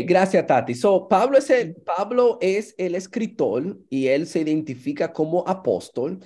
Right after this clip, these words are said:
y él escribe a la iglesia de Dios que está en Corintio. Ahora,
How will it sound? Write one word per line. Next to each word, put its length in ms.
y 480
él 140
escribe 640
a 100
la 140
iglesia 560
de 140
Dios 440
que 140
está 500
en 220
Corintio. 680
Ahora, 360